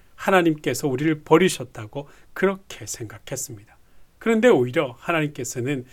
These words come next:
그들이 생각하는 것과 반대의 일을 진행하고 계셨던 것입니다. 그들은 하나님께 버림받은 것이 아니라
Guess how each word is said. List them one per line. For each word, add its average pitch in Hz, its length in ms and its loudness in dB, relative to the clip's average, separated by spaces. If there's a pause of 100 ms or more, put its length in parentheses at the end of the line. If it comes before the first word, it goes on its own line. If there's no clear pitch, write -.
(240)
그들이 240 340 2
생각하는 190 680 -8
것과 117 360 -8 (320)
반대의 123 580 -2
일을 113 400 -10 (360)
진행하고 135 760 -4
계셨던 127 460 -8
것입니다. 151 560 -10 (880)
그들은 165 320 6
하나님께 170 580 2
버림받은 190 600 2
것이 123 260 -10
아니라 104 360 -14